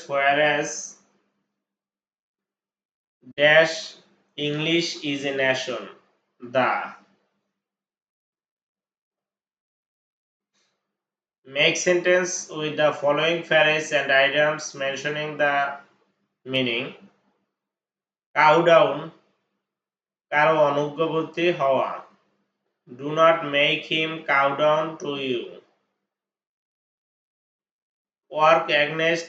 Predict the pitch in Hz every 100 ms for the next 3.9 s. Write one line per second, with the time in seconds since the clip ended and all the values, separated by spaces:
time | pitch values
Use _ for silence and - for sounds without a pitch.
0 | 147 151 151 - 147 131 - - _ _
1 | _ _ _ _ _ - 147 156 160 165
2 | 160 165 170 165 156 151 143 135 - 151
3 | 151 151 151 143 - 139 127 110